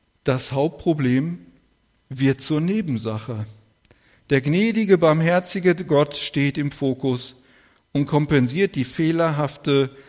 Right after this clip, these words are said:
Anwendung der göttlichen Gesetze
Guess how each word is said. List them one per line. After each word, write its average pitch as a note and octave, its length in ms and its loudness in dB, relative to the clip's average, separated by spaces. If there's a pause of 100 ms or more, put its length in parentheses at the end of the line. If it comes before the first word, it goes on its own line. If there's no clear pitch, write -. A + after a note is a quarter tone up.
(260)
Anwendung D#3+ 640 2
der B2 120 2
göttlichen C#3+ 640 -2
Gesetze A#2 720 -2